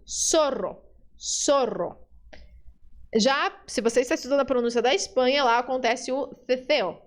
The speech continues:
que eles fazem esse som da língua entre os dentes. Eles dizem th,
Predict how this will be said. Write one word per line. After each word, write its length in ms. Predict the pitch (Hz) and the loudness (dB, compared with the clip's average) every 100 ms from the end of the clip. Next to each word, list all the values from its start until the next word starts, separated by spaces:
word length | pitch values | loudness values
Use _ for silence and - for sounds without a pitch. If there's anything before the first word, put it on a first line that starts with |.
| - - | -20 -2
que 80 | 226 | 0
eles 160 | 254 | 0
fazem 280 | 233 233 240 | 0 2 2
esse 160 | 240 247 | -2 -4
som 320 | - 214 233 | -4 0 2
da 140 | 220 | 2
língua 240 | 220 208 214 | 0 -4 -6
entre 140 | 254 | -6
os 80 | 247 | -2
dentes. 500 | 214 226 226 359 - - - | -2 -2 -6 -8 -12 -20 -6
Eles 200 | 220 226 | 0 0
dizem 280 | 220 226 262 | 0 0 0
th, 300 | - - 269 | -2 -2 -4